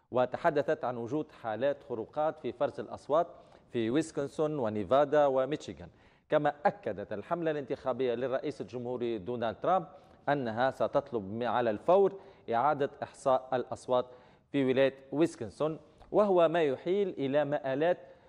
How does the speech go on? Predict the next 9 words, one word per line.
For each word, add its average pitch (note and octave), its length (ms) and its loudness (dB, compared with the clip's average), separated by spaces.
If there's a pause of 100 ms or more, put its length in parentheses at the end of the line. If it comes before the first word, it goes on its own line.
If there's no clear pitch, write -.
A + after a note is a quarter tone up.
(140)
وسيناريوهات E3 840 2
عديدة D#3 380 2
قد F3 320 -2
يؤدي D3 580 0 (200)
إليها C3+ 460 4
هذا B2 100 2
الطعن A#2+ 360 0
في - 80 -8
النتائج. A#2 360 -4